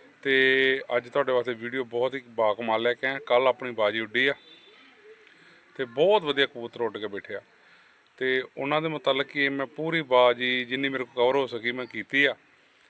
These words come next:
ਤੇ ਵੀਰ ਜੀ ਉਹੋ ਹੀ ਦਾਣੇ ਪਾਣੀ ਖੇਡਾਂ ਸਾਰਾ ਕੁਝ ਉਹੋ ਹੀ ਯੂਜ਼ ਕੀਤਾ, ਉਵੇਂ ਹੀ ਕਬੂਤਰਾਂ ਨੂੰ ਦਾਣਾ। ਹਾਂ, ਇੱਕ ਗੱਲ ਮੈਂ ਤੁਹਾਨੂੰ ਦੱਸਦਾ ਵੀ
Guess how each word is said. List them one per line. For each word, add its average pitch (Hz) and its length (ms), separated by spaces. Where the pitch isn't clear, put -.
ਤੇ 135 500
ਵੀਰ 139 160
ਜੀ 156 100
ਉਹੋ 135 360
ਹੀ 156 180
ਦਾਣੇ 127 300
ਪਾਣੀ 123 360
ਖੇਡਾਂ 120 460
ਸਾਰਾ 123 340
ਕੁਝ 120 180
ਉਹੋ 117 340
ਹੀ 123 60
ਯੂਜ਼ 113 420
ਕੀਤਾ, 120 380
ਉਵੇਂ 139 220
ਹੀ 139 40
ਕਬੂਤਰਾਂ 131 520
ਨੂੰ 127 240
ਦਾਣਾ। 113 460
ਹਾਂ, 107 240
ਇੱਕ 131 200
ਗੱਲ 131 80
ਮੈਂ 131 160
ਤੁਹਾਨੂੰ 139 160
ਦੱਸਦਾ 120 340
ਵੀ 120 100